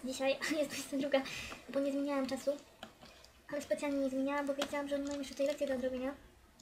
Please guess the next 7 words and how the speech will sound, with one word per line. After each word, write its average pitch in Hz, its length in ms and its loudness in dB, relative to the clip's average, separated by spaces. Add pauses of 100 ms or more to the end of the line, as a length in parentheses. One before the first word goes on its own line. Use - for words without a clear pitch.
(840)
Także 269 540 0
czasami 302 420 -6
jest 285 260 -2
to 285 80 2
pewnego 262 460 0
rodzaju 262 400 0
ułatwienie. 247 480 0